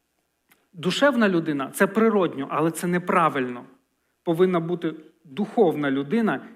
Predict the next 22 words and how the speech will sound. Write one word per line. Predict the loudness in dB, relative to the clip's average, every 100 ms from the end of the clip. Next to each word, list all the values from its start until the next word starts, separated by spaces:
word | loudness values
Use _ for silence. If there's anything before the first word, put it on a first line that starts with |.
| -10
яка | -6 -4 -4
керується | -4 -4 -4 -6 -8
Богом, | -4 0 0 0 -8 -12 _ _ _ _ _
Духом | -8 -4 -4
Божим, | 0 0 -2 -4
а | -2
не | -4
старою | -4 -2 0 0
при-, | -2 -2 -4
природою. | -6 -6 -2 0 -2 -4 -12 -16 _ _
Тобто | -4 -2 -2
метаморфоза — | 2 2 2 0 -2 -4 -2 2 2 2 -6 -10 -20 _ _
це | -2 -2 -2 -8
перетворення | -2 -2 0 2 2 2 0
по | -2 -4
суті. | -4 0 0 0 -6 -14 -18 _ _ _ _ _ _ _ _ _ _ _ -6
Як | -2 0 0
можна | -2 -2
перетворити | -2 -4 -2 -2 -2 -4
суть? | -6 -8 -10 -16 _ _
Створювати | -20 -10 -2 2 2 2 2
нове. | 2 2 2 0 -2 -12